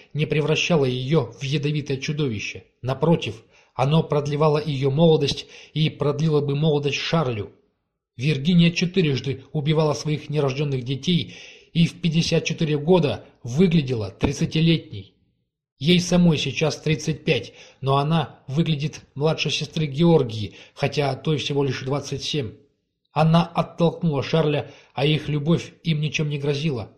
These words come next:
и Агриппина об этом знала. Но почему? Почему Бланксимма солгала ей?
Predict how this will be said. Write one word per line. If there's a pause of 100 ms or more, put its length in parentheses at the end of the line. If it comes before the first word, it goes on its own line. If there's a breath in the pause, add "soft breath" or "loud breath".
(160)
и
Агриппина
об
этом
знала. (120)
Но
почему? (220 loud breath)
Почему
Бланксимма
солгала
ей?